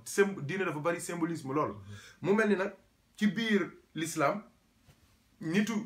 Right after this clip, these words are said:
Yàlla yi, boroom xam-xam yi, ak ñi nga xamante ni ñoo am cër ci diine yépp, daanaka kaala yi tamit noonu lañu séddalikoo ci biir,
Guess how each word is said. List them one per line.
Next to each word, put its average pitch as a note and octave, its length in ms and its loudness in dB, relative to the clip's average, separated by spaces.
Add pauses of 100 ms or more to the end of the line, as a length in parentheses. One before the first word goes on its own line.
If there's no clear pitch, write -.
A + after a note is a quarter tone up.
(140)
Yàlla D3+ 320 2
yi, A#2+ 200 -4 (1040)
boroom G3+ 240 2
xam-xam C#3+ 400 -2
yi, - 60 -10 (600)
ak - 240 2 (640)
ñi D#3 260 -2
nga G#3+ 100 2
xamante G3+ 340 -2
ni D#3+ 80 -2
ñoo F3+ 220 0
am E3+ 160 -4
cër D3 200 0 (520)
ci D#3 140 -6
diine D3+ 240 -2
yépp, D#3 180 -2 (540)
daanaka E3 420 2
kaala F3 280 4
yi D#3 100 2
tamit D3+ 240 -4 (220)
noonu D#3+ 380 -4
lañu E3+ 120 -2
séddalikoo C3+ 800 -4
ci - 120 -8
biir, C#3+ 360 -2